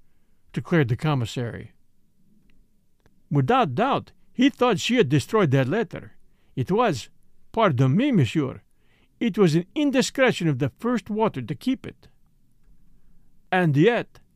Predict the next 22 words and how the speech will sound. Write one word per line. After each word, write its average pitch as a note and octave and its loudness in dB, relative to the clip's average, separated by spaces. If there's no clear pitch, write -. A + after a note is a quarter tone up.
murmured C3 4
Poirot, A#2+ -8
"it B3+ -2
was G3+ 4
an F3+ 0
indiscretion D#3+ 0
the B2 -8
Comte - -2
might F#3+ -2
have A#3 0
foreseen." D3 -4
"You A#2 0
mean?" A#2+ -2
I C4+ 4
mean, A3 2
we D#3 4
are C#3 2
all C4 2
agreed F#3 0
on D#3+ 2
one G#3 2
point, F#3+ -6